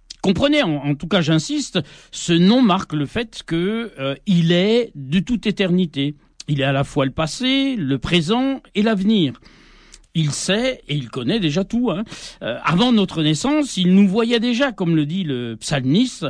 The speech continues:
euh, « J'étais encore qu'un embryon, tu me voyais déjà, Seigneur. Déjà, tu avais écrit dans ton livre le nombre de mes jours,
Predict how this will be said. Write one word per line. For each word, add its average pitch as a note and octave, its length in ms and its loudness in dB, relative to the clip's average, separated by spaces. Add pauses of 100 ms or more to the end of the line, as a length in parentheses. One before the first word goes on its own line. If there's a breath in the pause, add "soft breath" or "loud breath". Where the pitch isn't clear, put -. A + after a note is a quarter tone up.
(420 loud breath)
euh, « B2 400 -8 (720 loud breath)
J'étais G#3 560 0
encore A#3 720 2
qu'un C4+ 280 0
embryon, C4 720 2
tu A3+ 200 0
me A#3 100 8
voyais B3 400 4
déjà, A#3+ 340 2
Seigneur. D3 560 -4 (540 loud breath)
Déjà, A3 460 2
tu F#3 420 -2
avais D#3 320 2
écrit C4 340 0
dans G#3 140 2
ton F#3 220 2
livre B3 480 0
le D#3+ 120 4
nombre E3+ 460 2
de C3 100 -6
mes C3 140 0
jours, D#4 400 0